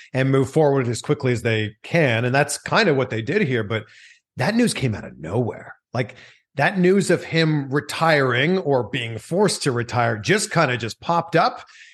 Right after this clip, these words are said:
and they didn't really talk about it much more.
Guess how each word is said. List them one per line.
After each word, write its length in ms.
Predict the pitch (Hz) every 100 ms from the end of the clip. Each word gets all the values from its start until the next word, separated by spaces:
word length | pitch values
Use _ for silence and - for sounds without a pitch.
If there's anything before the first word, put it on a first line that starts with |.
| _ 147
and 680 | 143 143 139 139 139 135
they 140 | 131 135
didn't 300 | 127 143 143
really 220 | 139 135
talk 280 | - 143 135
about 240 | 139 131
it 140 | 131 123
much 260 | 120 117
more. 380 | 131 160 240 262